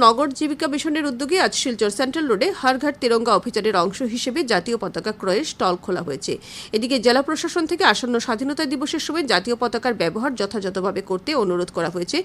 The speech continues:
ফ্ল্যাগ কোড অফ ইন্ডিয়া অনুসারে জনসাধারণের ব্যক্তিগত উদ্যোগে শিক্ষা প্রতিষ্ঠানে জাতীয় পতাকার ব্যবহারে কোনো বাধা নিষেধ থাকবে না। জাতীয় পতাকা ভালোভাবে দেখা যায় এমন জায়গায় তোলা হবে। সরকারি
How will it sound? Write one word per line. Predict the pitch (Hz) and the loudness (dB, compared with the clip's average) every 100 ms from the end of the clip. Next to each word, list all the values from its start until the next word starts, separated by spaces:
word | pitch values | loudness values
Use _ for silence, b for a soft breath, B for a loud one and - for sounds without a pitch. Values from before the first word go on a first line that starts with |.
| B B - | B B -12
ফ্ল্যাগ | - 240 240 | 2 2 2
কোড | 302 302 - | 0 0 0
অফ | 202 208 | 2 2
ইন্ডিয়া | 220 254 269 | 2 2 0
অনুসারে | 269 - 302 - | 0 -2 -2 0
জনসাধারণের | 196 202 202 220 220 214 185 | 0 -2 -2 -2 0 2 0
ব্যক্তিগত | 190 - 220 185 180 | -2 -4 -2 0 0
উদ্যোগে | 180 190 370 B B B - | 0 0 -2 B B B -2
শিক্ষা | 330 349 349 | 0 0 0
প্রতিষ্ঠানে | 339 339 - 311 339 | 0 -2 -2 0 2
জাতীয় | 214 190 208 | 2 2 0
পতাকার | 185 185 196 190 | 0 0 -2 0
ব্যবহারে | 196 208 269 339 | -2 0 -2 0
কোনো | 240 196 | 0 2
বাধা | 170 214 185 | 2 2 -2
নিষেধ | 190 302 - - | -2 -6 -4 -2
থাকবে | 185 185 160 | 0 0 -2
না। | 160 B B - | -4 B B 2
জাতীয় | 247 254 330 330 | 4 4 2 0
পতাকা | 330 349 359 | 0 0 0
ভালোভাবে | 240 220 220 233 190 | 2 2 2 0 0
দেখা | 175 202 247 | -2 -4 -2
যায় | 370 - | -2 0
এমন | 214 208 196 | 0 2 2
জায়গায় | 170 185 190 | 2 0 -2
তোলা | 170 185 | -2 -2
হবে। | 180 381 B B - | -2 -4 B B -2
সরকারি | 262 247 233 | 0 2 0